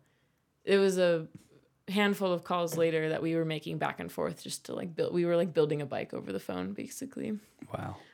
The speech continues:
Speaker 1: Mm-hmm. It was fun, like, building relationship, building a bike. And I think a few months down the road, I got to go down there and kinda do the build with them, um, 'cause they got all the parts in, which took, which was, yeah, like,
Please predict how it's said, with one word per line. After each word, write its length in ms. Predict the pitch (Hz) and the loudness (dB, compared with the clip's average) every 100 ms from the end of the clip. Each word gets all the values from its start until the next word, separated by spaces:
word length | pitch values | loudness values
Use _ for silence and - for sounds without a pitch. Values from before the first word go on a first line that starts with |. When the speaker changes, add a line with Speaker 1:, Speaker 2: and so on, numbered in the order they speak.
| _ - | _ -8
Speaker 1:
Mm-hmm. 440 | 190 185 180 180 | -6 -4 -6 -6
It 40 | 196 | -10
was 120 | 190 | -10
fun, 180 | 190 190 | -8 -8
like, 120 | 180 | -6
building 380 | 156 165 165 160 | -4 -2 -4 -6
relationship, 580 | 170 180 208 208 226 214 | -4 -2 -2 -4 -4 -4
building 260 | 175 156 156 | -4 -4 -6
a 40 | |
bike. 380 | 156 165 160 - _ - - _ - | -4 -4 -4 -14 _ -20 -20 _ -6
And 580 | 160 165 160 156 156 160 - - | -2 -2 -2 -4 -6 -8 -12 -6
I 60 | 170 | -2
think 160 | 165 | 0
a 60 | 160 | -2
few 160 | - | -2
months 240 | 165 147 156 | -4 -4 -4
down 200 | 160 151 | -6 -4
the 80 | 151 | -4
road, 240 | 151 147 | -2 -2
I 240 | 147 151 170 - - | -2 -4 -8 -18 -8
got 160 | - - | -6 -6
to 100 | 190 | -4
go 120 | 175 | -2
down 260 | 165 135 147 | -2 -2 -4
there 140 | 147 | -8
and 280 | 131 135 156 - _ _ _ _ _ - 196 | -8 -10 -12 -14 _ _ _ _ _ -20 -8
kinda 220 | 175 165 | -4 -2
do 140 | 165 | -2
the 60 | 160 | -2
build 260 | 160 156 160 | 0 -2 0
with 240 | 160 - | -4 -4
them, 360 | 190 220 269 269 _ - - - _ _ _ | -6 -4 -6 -12 _ -20 -20 -20 _ _ _
um, 240 | - 165 160 | -8 -6 -6
'cause 120 | 165 | -2
they 80 | 170 | 0
got 160 | 160 156 | 2 0
all 80 | 156 | -2
the 60 | |
parts 320 | 160 - 170 185 | -4 -6 -6 -6
in, 300 | 180 180 175 - - | -4 -4 -8 -14 -6
which 240 | 170 165 | -6 -4
took, 200 | - - | -6 -6
which 220 | - 156 - | -6 -8 -6
was, 100 | 170 | -2
yeah, 200 | 165 - | -2 -2
like, 200 | - | -8